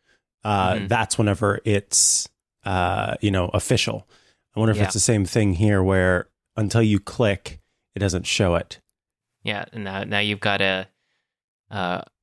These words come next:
Speaker 2: green, uh, square that's on a forty-five degree angle.
Speaker 1: <laughs> One would call that a diamond.
Speaker 2: Mm, yeah.
Speaker 1: Some.
Speaker 2: But I just wanna, I wanna clarify that it's, it's completely, uh, uh,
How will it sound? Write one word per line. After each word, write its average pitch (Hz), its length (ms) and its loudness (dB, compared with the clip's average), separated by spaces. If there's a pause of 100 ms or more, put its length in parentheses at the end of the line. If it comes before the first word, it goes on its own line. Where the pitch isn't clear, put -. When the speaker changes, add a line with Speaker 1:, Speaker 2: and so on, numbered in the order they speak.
(320)
Speaker 2:
green, 104 600 -2 (560)
uh, 92 480 0 (260)
square 147 520 -2
that's 117 180 -4
on 110 100 2
a 101 60 0
forty-five 123 400 -2
degree 131 260 -4
angle. 151 300 -6 (400)
Speaker 1:
<laughs> - 380 -12
One 160 260 2
would 170 140 -2
call 143 180 2
that 120 320 0 (100)
a 110 80 -2
diamond. 117 800 0 (460)
Speaker 2:
Mm, 269 460 -14
yeah. 175 320 -10 (180)
Speaker 1:
Some. 123 300 2
Speaker 2:
But 170 80 2
I 185 80 0
just 202 120 -6
wanna, 185 340 2
I 147 80 -2
wanna 170 160 0
clarify 131 580 0
that 98 140 0
it's, - 300 -4
it's - 180 -6
completely, 110 800 -2 (680)
uh, 85 420 -2 (1300)
uh, 80 220 -8